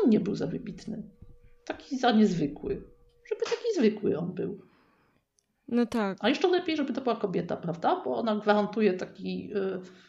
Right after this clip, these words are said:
Speaker 1: wyższy poziom zwykłości.
Speaker 2: No chociaż na początku przecież nie było tak. W sensie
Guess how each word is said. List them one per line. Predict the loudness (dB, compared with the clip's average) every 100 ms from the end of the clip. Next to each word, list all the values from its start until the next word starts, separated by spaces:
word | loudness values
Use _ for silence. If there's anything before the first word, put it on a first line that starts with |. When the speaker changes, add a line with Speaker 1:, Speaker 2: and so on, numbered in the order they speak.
| -2
Speaker 1:
wyższy | -2 0 2
poziom | 4 4 2
zwykłości. | -2 -6 -6 -6 -10 -18 -20 _ _ _ _ _ _ _ _ _ _ _ _ _ _ _ _ _ _ 0
Speaker 2:
No | 2
chociaż | 4 2 2
na | 2
początku | 0 2 0 0 -8
przecież | -8 -6 -2
nie | 0 0
było | 2 0
tak. | -2 -8 -10 -10 -16
W | -6
sensie | -6 -4 -4